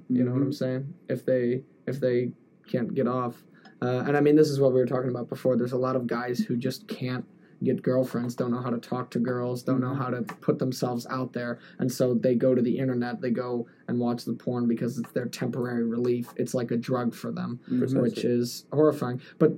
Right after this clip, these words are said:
Speaker 1: the thing is, and this is what I was trying to get at, is when you first discover it, which, I don't know, for me it was sixth grade. I don't know about you guys.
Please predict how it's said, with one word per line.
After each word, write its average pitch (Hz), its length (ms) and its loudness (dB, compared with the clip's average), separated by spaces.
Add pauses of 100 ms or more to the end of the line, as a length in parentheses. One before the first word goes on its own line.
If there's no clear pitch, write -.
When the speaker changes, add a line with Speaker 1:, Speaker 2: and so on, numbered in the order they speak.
(140)
Speaker 1:
the 147 100 4
thing 147 240 2
is, 180 280 2
and 120 100 2
this 120 140 -4
is 127 120 -2
what 120 120 2
I 120 80 2
was 113 280 -2
trying 123 240 0
to 113 60 4
get 135 180 2
at, 139 200 0
is 120 260 0 (320)
when 131 500 2 (200)
you 139 160 4
first 147 420 4
discover 139 580 2
it, 160 160 2
which, 127 460 -2
I 135 80 -4
don't 123 140 0
know, 120 80 -2
for 127 160 -6
me 131 160 2
it - 100 0
was - 160 -10
sixth - 340 -8
grade. 127 440 0
I 135 100 -8
don't 127 80 -2
know 127 80 -2
about 120 220 0
you 123 120 0
guys. 117 440 -4